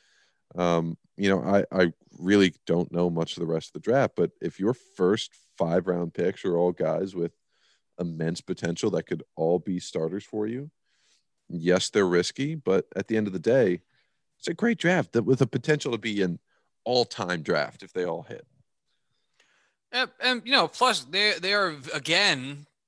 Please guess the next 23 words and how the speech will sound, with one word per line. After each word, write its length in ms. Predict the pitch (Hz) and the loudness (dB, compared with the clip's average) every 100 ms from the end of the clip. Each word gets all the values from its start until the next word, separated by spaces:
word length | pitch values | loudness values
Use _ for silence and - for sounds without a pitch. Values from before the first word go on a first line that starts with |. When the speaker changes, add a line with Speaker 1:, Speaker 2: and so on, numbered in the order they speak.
| _ | _
Speaker 2:
very 520 | 135 131 165 180 190 180 | -14 -2 2 4 4 2
much 220 | 170 156 | 0 0
so 220 | - 147 | 0 0
addressing 500 | 139 135 131 - 135 | -2 0 0 0 -2
their 160 | 127 127 | -4 -2
needs 600 | 131 156 135 127 - - | -2 -2 -4 -4 -6 -4
in 400 | 139 135 131 127 143 | -4 -6 -6 -8 -10
exactly 580 | 131 123 131 139 135 | -6 -4 -2 -2 -4
the 120 | 135 131 | -8 -6
way 260 | 131 135 | -4 -2
I'd 180 | 120 123 | -4 -6
imagine 420 | 123 120 127 143 | -4 -4 -4 -6
a 60 | 127 | -8
fan 280 | 117 127 120 | -4 -4 -4
would 120 | 120 | -8
want 260 | 123 143 - | -6 -6 -6
them 120 | 120 | -14
to. 220 | - 117 | -14 -6
So 160 | - 147 | -4 -2
you're 260 | 143 156 | -2 -2
starting 520 | - - 185 180 170 | -2 0 0 0 -2
Ju-, 200 | 127 175 | -4 -6
Just-, 400 | 143 196 202 - | 0 2 2 0